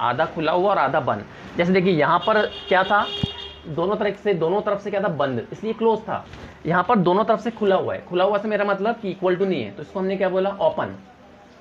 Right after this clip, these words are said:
अब क्या topic है? Semi open और semi close, मतलब आधा खुला, आधा बंद। तो नाम से clear है कि एक जगह equal to लगा देंगे और एक जगह equal to नहीं लगाएंगे। Now have a look, देखते हैं क्या है। Now,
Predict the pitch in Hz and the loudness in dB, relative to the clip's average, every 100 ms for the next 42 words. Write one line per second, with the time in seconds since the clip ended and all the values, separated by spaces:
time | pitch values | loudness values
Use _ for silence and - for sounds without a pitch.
0 | - 202 185 202 220 220 196 208 202 220 | -4 0 2 2 2 2 2 2 0 -4
1 | - 156 143 180 175 175 185 196 185 190 | -4 -4 -2 -2 -2 -2 -2 0 0 0
2 | 170 120 127 139 - 123 151 170 170 180 | 0 0 -2 -4 0 0 0 0 2 2
3 | 143 160 165 190 - - - - - - | 4 2 2 -2 -8 -20 -20 -20 -12 -2
4 | 180 175 190 214 190 180 185 196 - 196 | 2 2 2 0 2 2 2 -2 -2 -2
5 | 185 180 175 170 165 165 151 147 165 190 | 2 2 4 2 2 -2 2 2 2 2
6 | 196 180 143 123 123 120 123 120 127 151 | 0 0 0 0 -2 -2 -2 -2 -4 -2
7 | 156 151 151 156 - 147 131 147 127 117 | -2 -2 -4 -12 -8 -4 0 2 2 2
8 | 156 143 156 143 107 95 - - - - | 0 0 -2 0 0 -2 -12 -20 -20 -20
9 | - - - - - - - - - - | -20 -20 -20 -20 -20 -20 -20 -20 -20 -20
10 | 403 - _ _ _ _ _ _ _ _ | -20 -20 _ _ _ _ _ _ _ _
11 | _ _ _ _ _ - - - - - | _ _ _ _ _ -20 -20 -20 -20 -20
12 | - - - 190 143 | -20 -20 -14 -4 -4